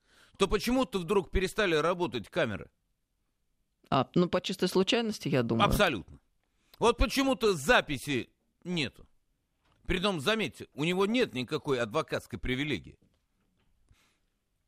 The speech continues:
Speaker 1: Даже близко нет. Так, кто тебе что принёс?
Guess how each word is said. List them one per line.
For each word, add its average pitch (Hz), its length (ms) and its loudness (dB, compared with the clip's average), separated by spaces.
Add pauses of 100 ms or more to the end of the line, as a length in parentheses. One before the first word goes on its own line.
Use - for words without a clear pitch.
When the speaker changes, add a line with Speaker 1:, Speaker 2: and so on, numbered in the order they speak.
(600)
Speaker 1:
Даже 143 340 0
близко 220 440 0
нет. 101 200 -6 (920)
Так, 147 180 0
кто 202 160 0
тебе 147 180 -2
что - 160 -6
принёс? 117 460 -8